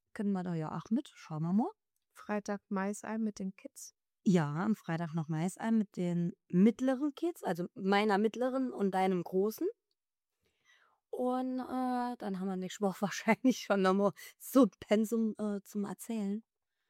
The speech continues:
Speaker 2: Dann geht's nächste Woche weiter.
Speaker 1: Ja,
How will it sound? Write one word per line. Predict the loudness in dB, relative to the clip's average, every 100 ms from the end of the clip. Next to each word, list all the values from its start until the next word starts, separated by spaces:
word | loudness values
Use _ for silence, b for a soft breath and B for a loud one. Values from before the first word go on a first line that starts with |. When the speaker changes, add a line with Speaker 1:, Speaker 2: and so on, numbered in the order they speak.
| _ _ _ _ _ _
Speaker 2:
Dann | -6
geht's | -6 -6 -6
nächste | -8 -8 -8
Woche | -8 -6
weiter. | -6 -6 -8 -12 _ -4
Speaker 1:
Ja, | -2 -2